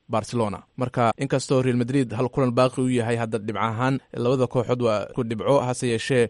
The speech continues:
Barcelona ayaa hoggaanka sidaasi ku haysa, maadaama labada jeer ay kulmeen afar dhibcood ay iyadu qaadatay. Eh, rajada Real Madrid iyo Barcelona, bal ka waran horyaalka, hase yeeshee labada kooxood shalay waa wada badiyeen.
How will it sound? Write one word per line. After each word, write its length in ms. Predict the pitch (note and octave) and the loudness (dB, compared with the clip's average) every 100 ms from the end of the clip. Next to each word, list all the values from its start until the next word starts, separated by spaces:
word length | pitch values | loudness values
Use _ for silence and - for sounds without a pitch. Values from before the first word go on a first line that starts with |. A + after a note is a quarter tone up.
| - | 0
Barcelona 480 | A#2 A2+ B2+ C#3+ B2+ | -4 -2 0 2 2
ayaa 320 | A2 A2+ G#2+ G2 | 2 2 0 0
hoggaanka 720 | A2 A#2 B2 C#3+ - B2 G#2 - | -4 -2 0 0 0 0 0 -4
sidaasi 460 | - C#3 B2+ A2 | -4 0 0 0
ku 120 | B2+ C3 | -2 0
haysa, 200 | A2+ A#2 | 0 0
maadaama 340 | A2+ A#2+ B2 | 0 0 2
labada 240 | A#2 A#2+ | 2 2
jeer 240 | A2+ A#2 G#2+ - | 0 -2 -2 0
ay 120 | A2+ | -2
kulmeen 400 | - A#2 A#2 G#2+ - | 0 0 2 0 -4
afar 220 | B2+ A#2+ | -4 -4
dhibcood 240 | A2 G2 A2 | -2 -2 0
ay 60 | |
iyadu 180 | A#2 A2 | 0 -2
qaadatay. 500 | - G2 G2 - F2+ - | -4 -6 -6 -8 -10 -8
Eh, 300 | - G#2 F#2 G#2+ | -2 -2 -2 -4
rajada 460 | B2 D#3 D#3+ D3+ - | -2 4 6 6 4
Real 280 | C3 B2+ C3 | -4 0 2
Madrid 480 | B2+ A#2+ D3 C3 A#2 | 2 2 0 0 -2
iyo 160 | B2 A#2 | -4 -2
Barcelona, 580 | A2+ G#2+ - B2+ A2+ | -2 -4 0 0 0
bal 200 | G2 G#2+ | -2 -4
ka 180 | G2+ E3+ | -2 4
waran 340 | D#3 C#3 B2 A#2 | 6 6 4 0
horyaalka, 480 | A#2+ C#3 G#2+ - F2+ - _ _ | 2 2 2 -2 -8 -10 _ _
hase 180 | C#3 B2+ | -6 -4
yeeshee 140 | B2 B2+ | -2 0
labada 180 | B2+ | 0
kooxood 240 | B2 G#2 A2+ | 0 -2 -4
shalay 200 | C3+ B2 | 0 2
waa 100 | B2 | 2
wada 120 | G#2+ G2 | 2 -2
badiyeen. 300 | F#2+ E2 | -8 -10